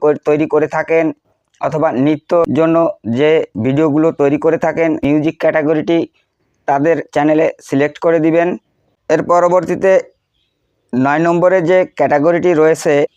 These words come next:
নিউজ and পলিটিক্স, এই অপশনটি মূলত যারা নিউজ চ্যানেল নিয়ে কাজ করেন, বিভিন্ন ধরনের নিউজ অথবা রাজনীতির এই বিষয়গুলো নিয়ে আপনারা যারা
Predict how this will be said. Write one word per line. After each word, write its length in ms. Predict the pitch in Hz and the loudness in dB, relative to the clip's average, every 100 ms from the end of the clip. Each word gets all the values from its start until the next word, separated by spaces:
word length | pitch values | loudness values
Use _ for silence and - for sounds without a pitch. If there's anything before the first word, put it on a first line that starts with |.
| _ - 131 | _ -4 0
নিউজ 260 | 175 190 143 165 | 0 0 0 0
and 160 | 165 156 - - | -2 -4 -8 -2
পলিটিক্স, 500 | 165 156 170 180 - - _ _ _ _ _ _ _ _ _ | 0 0 0 -2 -4 -16 _ _ _ _ _ _ _ _ _
এই 140 | 160 185 | 0 0
অপশনটি 420 | 180 208 202 202 208 202 - _ _ _ _ _ _ _ | 0 -2 -2 2 0 0 -8 _ _ _ _ _ _ _
মূলত 260 | 156 180 175 175 | -2 0 0 2
যারা 180 | 180 185 - 127 | 2 2 0 0
নিউজ 220 | 135 180 185 - | 2 0 -2 -2
চ্যানেল 300 | 190 190 190 - _ - 151 | 0 2 2 0 _ -6 0
নিয়ে 200 | 165 170 170 | 2 0 0
কাজ 140 | 156 151 - | -4 -4 -2
করেন, 260 | 170 170 165 - _ _ _ _ _ _ _ _ | 2 2 0 -6 _ _ _ _ _ _ _ _
বিভিন্ন 320 | 147 160 180 175 | -4 -2 0 0
ধরনের 320 | 180 180 180 151 127 | 0 2 0 0 0
নিউজ 320 | 143 170 175 156 _ 135 | 2 2 0 -2 _ -2
অথবা 280 | 160 156 156 - 120 | 0 0 0 -4 -4
রাজনীতির 560 | 131 151 165 170 180 180 - _ - | -2 0 -2 0 0 -2 -6 _ -2
এই 80 | 147 143 - _ 123 | 0 -2 -8 _ -2
বিষয়গুলো 400 | 135 165 170 175 175 | 0 0 2 2 2
নিয়ে 180 | 180 175 - - | 2 0 -2 -6
আপনারা 320 | 156 156 156 156 - _ 113 | -2 0 0 -2 -8 _ -2
যারা 180 | 139 | 0